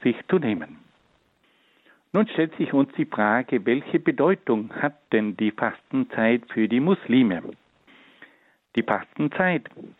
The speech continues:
ist eine Zeit der Buße und der Erneuerung. Während der Fastenzeit treffen sich die Gläubigen zum täglichen Abendgebet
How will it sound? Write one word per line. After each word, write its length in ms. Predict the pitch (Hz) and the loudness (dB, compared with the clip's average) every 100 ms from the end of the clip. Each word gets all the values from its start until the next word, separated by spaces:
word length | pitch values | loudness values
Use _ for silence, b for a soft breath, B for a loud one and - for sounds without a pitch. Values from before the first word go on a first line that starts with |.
| _ | _
ist 220 | 156 - | -2 -2
eine 280 | - 131 139 | -2 2 2
Zeit 320 | - 143 190 - | 0 -2 0 -2
der 100 | 117 | -2
Buße 640 | 131 151 185 - 175 175 | -2 -4 -4 -2 2 2
und 280 | - 120 - | 2 -2 0
der 140 | 139 | -2
Erneuerung. 760 | 180 170 135 135 127 92 82 - - _ _ _ _ _ b b b b | 0 0 0 0 0 -4 -8 -18 -20 _ _ _ _ _ b b b b
Während 340 | - 156 170 165 | 0 0 0 -2
der 80 | 147 | -2
Fastenzeit 800 | 190 196 - 175 - 170 151 - | -2 -4 -6 -6 0 2 2 0
treffen 360 | 165 - 151 | -2 -2 -6
sich 220 | - 131 | 0 -2
die 140 | - 117 | 0 -2
Gläubigen 720 | 123 131 147 147 139 143 139 | 2 2 2 0 0 -2 -4
zum 260 | - 101 - | -2 -2 -2
täglichen 720 | - 139 135 135 123 113 110 | 0 2 0 -2 -2 -2 -4
Abendgebet 880 | 101 101 - 131 - 127 120 120 120 | -4 -4 -4 -6 -4 -2 2 2 2